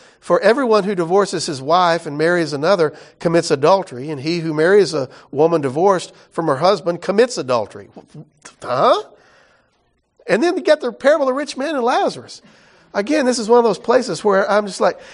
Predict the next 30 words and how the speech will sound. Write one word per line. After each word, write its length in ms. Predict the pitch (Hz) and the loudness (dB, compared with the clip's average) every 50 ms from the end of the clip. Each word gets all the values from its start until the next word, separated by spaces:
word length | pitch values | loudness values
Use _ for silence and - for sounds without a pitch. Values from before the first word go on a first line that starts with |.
| - - - - _ - | -20 -20 -20 -20 _ -10
"Wait, 420 | - 220 262 311 311 - 190 - | -4 -2 0 0 0 -2 -4 -8
what? 720 | - 185 185 175 180 202 240 285 330 339 339 - - 190 - - _ _ _ _ _ _ _ _ - - | -6 -4 -2 0 2 2 4 4 2 2 0 0 -4 -8 -8 -8 _ _ _ _ _ _ _ _ -16 -12
How 240 | - - 262 330 453 | -6 -2 0 0 2
does 160 | 466 392 233 | 0 0 2
all 200 | 247 254 262 247 | 2 2 2 2
that 180 | 240 226 196 - | 0 -2 -4 -4
fit 180 | - 208 190 | -6 -10 -10
together?" 480 | - 165 151 170 214 226 214 156 117 - - | -10 -6 -4 -2 0 0 0 -2 -4 -8 -4
And 100 | 175 214 | 0 2
now 140 | 220 214 202 | 4 4 4
I 140 | 202 196 196 | 2 -2 -2
think 320 | - - 320 349 339 - | -2 -2 -2 -2 -2 0
what's 240 | 240 214 - - - | -2 -2 -2 -4 -8
going 260 | - 196 185 175 170 | -6 -2 0 2 2
on 200 | 175 190 196 170 | 2 2 0 0
here 280 | 147 123 113 104 104 - _ - - - - - - - _ - | -4 -8 -10 -12 -14 -16 _ -20 -20 -20 -20 -20 -20 -20 _ 2
is, 400 | 185 185 190 190 180 165 - - - | 4 6 6 6 4 2 0 -2 0
um, 380 | 185 180 165 151 139 131 117 113 - _ _ _ _ _ _ _ _ _ _ _ - - _ - | 2 2 2 2 0 -2 -8 -12 -20 _ _ _ _ _ _ _ _ _ _ _ -20 -20 _ -4
again, 460 | - 147 147 185 208 185 156 135 139 - | -4 -2 0 2 2 2 2 0 -4 -10
the 140 | - 147 147 | -12 -12 -12
key 380 | 147 - - 220 226 202 170 | -10 -10 -8 -6 -4 -4 -4
is 380 | 139 123 117 110 113 110 - - _ _ _ - - - - - _ _ _ _ _ - | -4 -4 -6 -8 -10 -12 -16 -20 _ _ _ -20 -20 -20 -20 -20 _ _ _ _ _ -8
Jesus 360 | 147 160 196 202 175 160 - | -4 -2 0 0 0 0 0
says, 200 | - 196 180 - | 0 2 0 0
"For 140 | - - 156 | 0 -2 -2
what 220 | 135 175 175 180 | 0 2 2 2
is 140 | 175 151 139 | 0 -2 -6
exalted 540 | 147 131 120 139 160 151 165 165 160 - 180 | -10 -8 -2 2 4 4 4 2 0 -2 -4
among 320 | 165 151 147 139 131 123 | -2 0 0 0 0 -2
men 460 | 131 143 156 160 165 165 170 170 170 | 0 2 2 2 2 0 -2 -6 -12